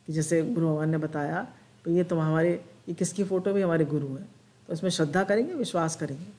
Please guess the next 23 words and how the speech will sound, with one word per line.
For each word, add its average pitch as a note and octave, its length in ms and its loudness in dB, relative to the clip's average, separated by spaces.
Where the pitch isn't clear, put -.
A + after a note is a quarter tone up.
श्रद्धा C#3+ 340 -2
करेंगे, D#3 280 -4
हमारे G#3+ 240 -4
गुरु F3+ 220 -2
हैं, G#3 220 -10
और F#3+ 80 -2
विश्वास D#3 480 0
भी F3+ 80 0
करेंगे। E3 360 -6
विश्व-, D#3+ 340 2
भगवान E3 420 2
के G#3 140 2
लिए B3 320 2
श्रद्धा D#3+ 480 4
भी G#3 100 6
चाहिए G#3 280 4
और B3+ 100 4
विश्वास D3+ 500 0
भी F#3 60 -12
चाहिए। A#3 320 -18
गुरु E3+ 320 4
के G3+ 140 4
लिए A#3 320 2